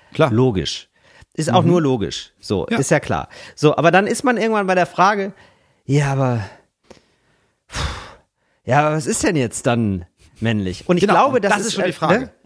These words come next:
Speaker 2: Äh,
Speaker 1: Warum
Speaker 2: genau.
Speaker 1: ist das wichtig? Warum ist es
Speaker 2: Genau.
Speaker 1: wichtig,
Speaker 2: Ja,
Speaker 1: zu
Speaker 2: richtig.
Speaker 1: fragen,
Speaker 2: Ja,
Speaker 1: was
Speaker 2: aber
Speaker 1: ist männlich? Ja.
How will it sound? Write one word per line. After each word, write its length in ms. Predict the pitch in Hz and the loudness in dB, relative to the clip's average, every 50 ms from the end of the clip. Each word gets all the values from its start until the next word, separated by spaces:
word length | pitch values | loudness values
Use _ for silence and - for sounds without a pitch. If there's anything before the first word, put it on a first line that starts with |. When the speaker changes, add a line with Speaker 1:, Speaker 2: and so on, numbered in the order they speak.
| _ _ _ | _ _ _
Speaker 2:
Äh, 80 | - 135 | -8 -2
Speaker 1:
Warum 240 | - 156 190 170 196 | 2 2 2 2 0
Speaker 2:
genau. 140 | 180 165 151 | 0 0 0
Speaker 1:
ist 60 | 120 | 0
das 140 | 98 98 117 | 0 -2 -2
wichtig? 440 | 185 247 - - - 78 67 - - | -4 -4 -4 -4 -10 -14 -16 -14 -6
Warum 280 | - 113 156 165 185 180 | -2 0 0 0 0 -4
ist 140 | 156 - 147 | -4 -6 -6
es 120 | 139 165 | -6 -2
Speaker 2:
Genau. 240 | 269 339 359 359 214 - | 0 2 2 2 2 0
Speaker 1:
wichtig, 220 | 180 175 143 - - - - - - | -2 -4 -6 -8 -14 -20 -20 -10 -2
Speaker 2:
Ja, 100 | 262 294 | 0 0
Speaker 1:
zu 40 | - | 2
Speaker 2:
richtig. 160 | 285 302 - | 2 2 2
Speaker 1:
fragen, 320 | 139 151 151 139 147 139 143 - - | 4 4 2 2 -2 -6 -8 -10 -4
Speaker 2:
Ja, 120 | - 220 - | 0 2 2
Speaker 1:
was 60 | 151 | 2
Speaker 2:
aber 80 | - 160 | 2 -2
Speaker 1:
ist 160 | 139 - - | -4 -4 -2
männlich? 580 | 139 160 165 160 135 104 80 80 - - - - - | 0 0 0 0 -2 -6 -6 -10 -16 -18 -14 -12 -8
Ja. 160 | 107 95 - | -8 -8 -10